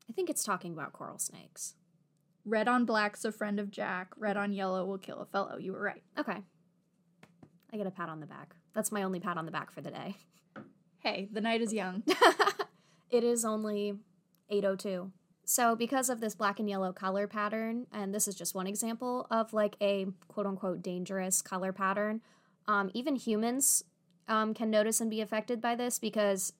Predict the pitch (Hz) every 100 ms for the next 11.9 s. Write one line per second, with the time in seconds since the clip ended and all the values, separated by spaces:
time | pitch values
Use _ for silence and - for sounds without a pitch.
0 | - 196 185 208 202 214 208 196 202 202
1 | 196 180 170 175 185 190 185 - 185 -
2 | 190 190 - 185 180 175 180 170 175 165
3 | 165 202 277 - - 226 233 240 233 214
4 | - 202 196 185 - - 196 190 196 185
5 | 185 - _ _ 277 240 208 202 233 226
6 | 262 220 180 165 - 254 190 196 190 214
7 | 247 233 202 196 185 185 - _ _ _
8 | _ 196 190 226 226 202 190 196 175 170
9 | - 190 190 226 226 233 233 240 240 262
10 | 240 220 - 196 196 190 - 208 196 190
11 | 190 - 190 190 180 180 170 165